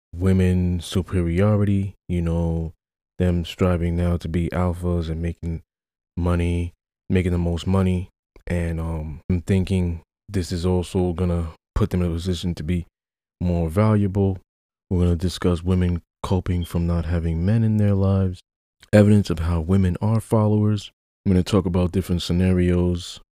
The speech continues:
different circumstances. And I'm also gonna just talk about, you know, how this is a fact. Um,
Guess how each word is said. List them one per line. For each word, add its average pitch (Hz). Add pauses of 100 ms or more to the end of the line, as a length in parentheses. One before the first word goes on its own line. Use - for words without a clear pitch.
(280)
different 82
circumstances. 82 (240)
And 95
I'm 104
also 110
gonna 104
just 101
talk 104
about, 98
you 113
know, 107
how 101 (680)
this 123
is 127
a 110
fact. 113 (240)
Um, 95